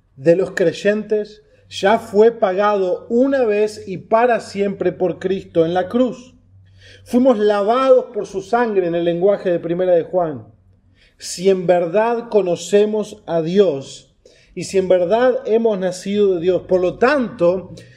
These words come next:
aunque el pecado pueda hacer a-, apariciones en nuestra vida, como vimos, hijitos míos, no pequéis, si alguno peca, cuando el pecado hace apariciones en nuestra vida, nosotros podemos recordar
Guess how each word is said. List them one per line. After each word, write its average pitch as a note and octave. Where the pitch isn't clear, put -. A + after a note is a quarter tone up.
aunque F#3+
el G3+
pecado B3
pueda A#3+
hacer A#3
a-, A#3
apariciones G#3+
en A3
nuestra C4
vida, G#3
como F3+
vimos, A3+
hijitos G#3
míos, G#3
no A3+
pequéis, A3
si F3+
alguno A3
peca, C#3+
cuando E3+
el E3+
pecado A3
hace A3
apariciones F#3
en E3
nuestra G#3+
vida, C#3+
nosotros G3
podemos F#3+
recordar E3